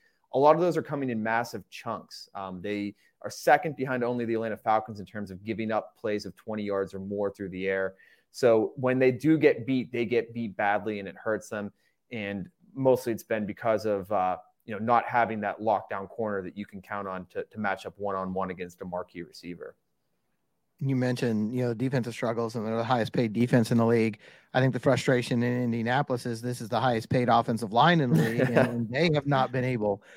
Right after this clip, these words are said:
Speaker 2: uh, to play at that level. How much does T J Watt change that pass rush, and do you think they can take advantage of,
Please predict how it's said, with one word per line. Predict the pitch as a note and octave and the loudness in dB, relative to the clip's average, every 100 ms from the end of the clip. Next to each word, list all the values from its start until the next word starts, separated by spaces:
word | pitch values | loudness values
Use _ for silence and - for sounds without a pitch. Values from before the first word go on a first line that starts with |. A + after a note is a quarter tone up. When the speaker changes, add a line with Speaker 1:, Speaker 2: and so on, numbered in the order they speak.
| - - | -14 0
Speaker 2:
uh, | B2 A2+ | 4 4
to | A#2 C3+ | 4 0
play | D3+ C#3+ C3+ | 2 4 4
at | C3+ | 2
that | B2+ B2 | 2 2
level. | C3 B2 A#2+ A2+ _ _ _ | 2 2 2 0 _ _ _
How | F3+ | 6
much | G#3 F3 E3 F#3 - | 8 10 8 6 0
does | E3 - | -4 -2
T | F3+ E3+ | -2 0
J | D#3+ D3+ | 2 2
Watt | C3 D3 D#3+ | 6 6 4
change | - D#3+ D3+ D#3 C#3 | 0 0 2 2 2
that | C3+ - | 0 0
pass | C#3 C#3 D3 | 0 0 2
rush, | D3 C#3 C#3+ | 2 2 0
and | C3+ | -4
do | |
you | C#3 | -2
think | C3+ C#3 | -2 0
they | D3 | 0
can | C#3+ C#3 | 0 0
take | D3+ C#3+ | 0 -2
advantage | B2+ C3+ D#3 D3+ C#3 | 0 2 2 2 2
of, | B2+ | -2